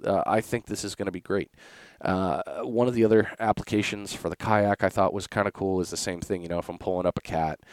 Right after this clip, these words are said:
uh, next to the kayak, this is gonna work where it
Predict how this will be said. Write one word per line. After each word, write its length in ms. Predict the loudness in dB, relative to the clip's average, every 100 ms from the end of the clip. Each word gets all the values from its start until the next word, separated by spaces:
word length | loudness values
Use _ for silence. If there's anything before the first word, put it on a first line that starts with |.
| -20 -20 -6
uh, 240 | 2 4 4
next 240 | 0 -4
to 60 | -6
the 60 |
kayak, 600 | 2 4 4 2 -2 -6 -16
this 320 | -4 -2 -2
is 100 | -4
gonna 180 | -2 -2
work 300 | 0 -2 0
where 120 |
it 80 | -2